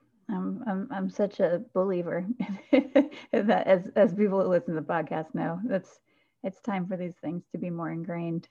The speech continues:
in, in the ways that our, that our society works. Uh, it's, it's not an option, shouldn't be an option anymore. Uh, but yeah, um, that, that's an oversimplification, but I, I'm with you. Um, I'm wondering if you had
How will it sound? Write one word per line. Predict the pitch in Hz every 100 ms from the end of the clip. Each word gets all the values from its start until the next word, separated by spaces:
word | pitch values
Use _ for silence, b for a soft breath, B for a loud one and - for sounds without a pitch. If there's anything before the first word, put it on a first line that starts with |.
| -
in, | 185 175 175
in | 180 170
the | 170
ways | 165 160 -
that | - - -
our, | 165 160 170 294
that | 190 165 160
our | 165
society | - 180 - 170 170 170
works. | 160 156 - - - 294
Uh, | 180 160 185 _ b b b b b -
it's, | - -
it's | - -
not | 185 180
an | 175
option, | 165 - - - 180
shouldn't | - 202
be | 190
an | 185
option | 165 165 -
anymore. | - - - - - 196 262 -
Uh, | 147 143 - - 202
but | 208
yeah, | 196 147 - 190
um, | 160 - 107 110 -
that, | 247 180
that's | 170 -
an | 160
oversimplification, | 139 180 - - _ - - - - 196 -
but | -
I, | - - -
I'm | 180
with | 165 -
you. | - - -
Um, | 190 175 165 160 - - _ _ _ -
I'm | 208 220
wondering | 226 220 247 233 226 233 233 233
if | 226 -
you | 220 220
had | 220 190 185 180 175 214